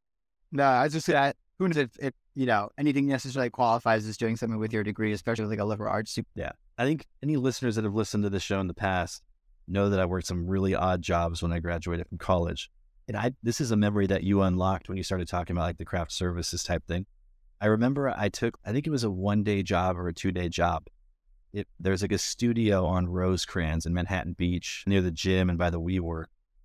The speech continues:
Speaker 2: I don't think those things existed then, but I remember I, I helped some craft services group,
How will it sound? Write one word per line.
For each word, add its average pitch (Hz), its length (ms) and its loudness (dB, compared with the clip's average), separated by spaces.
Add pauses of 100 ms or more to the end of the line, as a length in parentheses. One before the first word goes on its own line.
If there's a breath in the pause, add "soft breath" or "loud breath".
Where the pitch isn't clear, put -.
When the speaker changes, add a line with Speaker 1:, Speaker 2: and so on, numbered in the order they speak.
(160)
Speaker 2:
I 98 80 0
don't 120 100 4
think 107 140 0
those 98 160 2
things 92 140 0
existed 85 480 -2
then, 80 260 -2 (280)
but 92 80 -4
I 98 40 2
remember 120 300 2
I, 101 180 2
I 92 120 -2
helped 110 340 -2
some 95 160 -6
craft 101 300 -2
services 101 560 -2
group, 87 280 -4